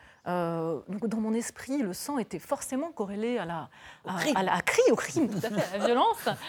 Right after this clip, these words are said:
Speaker 1: euh, à quelque chose d'assez, d'assez angoissant. Euh, petit à petit, une forme d'angoisse s'est installée,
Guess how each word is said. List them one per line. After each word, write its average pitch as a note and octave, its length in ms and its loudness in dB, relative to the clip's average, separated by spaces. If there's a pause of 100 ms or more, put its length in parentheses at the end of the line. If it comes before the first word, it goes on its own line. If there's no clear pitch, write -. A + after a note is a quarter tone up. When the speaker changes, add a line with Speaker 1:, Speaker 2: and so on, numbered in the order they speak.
(220)
Speaker 1:
euh, G3 120 4
à G3 80 2
quelque A3+ 200 -4
chose B3+ 200 -2
d'assez, G#3 340 0
d'assez F#3+ 260 -2
angoissant. F#3+ 520 -2 (480)
Euh, F3 400 4
petit D4 360 -6
à G#3+ 80 2
petit, - 380 -6
une A3 80 2
forme A#3 300 -4
d'angoisse G3 600 -4
s'est - 240 -8
installée, F#3 560 -4